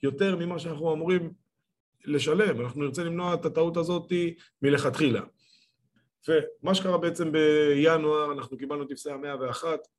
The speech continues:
כולנו, כל השכירים בעצם מילאו אותם מול המעסיקים, וייתכן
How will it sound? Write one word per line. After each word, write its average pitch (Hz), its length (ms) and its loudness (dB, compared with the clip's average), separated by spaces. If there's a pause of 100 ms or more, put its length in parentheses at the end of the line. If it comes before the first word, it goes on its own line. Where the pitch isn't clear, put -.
(200)
כולנו, 143 580 2
כל 147 160 6
השכירים 143 400 -2
בעצם 135 280 -6
מילאו 143 220 -2
אותם 165 320 -6
מול 151 180 -4
המעסיקים, 185 800 -2 (560)
וייתכן - 1300 -2